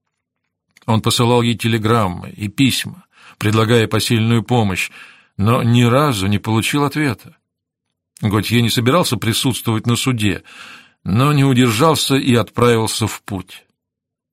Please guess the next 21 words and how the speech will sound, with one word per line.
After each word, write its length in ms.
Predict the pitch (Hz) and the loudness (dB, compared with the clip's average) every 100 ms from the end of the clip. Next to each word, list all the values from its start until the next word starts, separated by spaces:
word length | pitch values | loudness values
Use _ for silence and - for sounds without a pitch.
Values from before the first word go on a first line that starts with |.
| _ | _
Самому 360 | - 120 131 127 | -2 2 2 0
себе 460 | - 131 156 110 - _ - - _ - | 0 0 0 0 -4 _ -20 -20 _ -6
он 160 | 120 | -2
объяснял 480 | 139 143 - 160 151 | 0 0 0 0 2
это 300 | 135 139 151 | 2 0 0
желанием 720 | 113 143 147 151 143 135 131 - | 0 2 2 0 0 0 0 0
увидеть, 680 | 131 120 170 127 120 - - _ _ | 0 0 0 0 -2 -4 -18 _ _
изменилась 720 | 165 156 170 180 185 165 - | -2 0 2 2 2 0 -2
ли 80 | 151 | -2
она 320 | 143 143 135 | 0 0 0
с 80 | - | -2
той 180 | 139 123 | -2 -2
поры, 480 | - 135 101 85 | -2 0 -2 -4
как 260 | 78 92 90 | -6 -6 -2
они 140 | 92 | -2
жили 280 | 90 92 87 | -2 -4 -2
вместе. 560 | 101 92 80 - - _ _ _ _ _ _ _ _ _ _ _ _ _ | -2 -2 -4 -12 -18 _ _ _ _ _ _ _ _ _ _ _ _ _
Однако 500 | - 104 131 131 107 | -6 -2 0 0 -2
в 80 | 98 | 0
глубине 480 | 104 110 110 127 113 | 0 2 2 2 0
души 540 | 95 101 - 127 85 | 0 -4 -2 -2 -4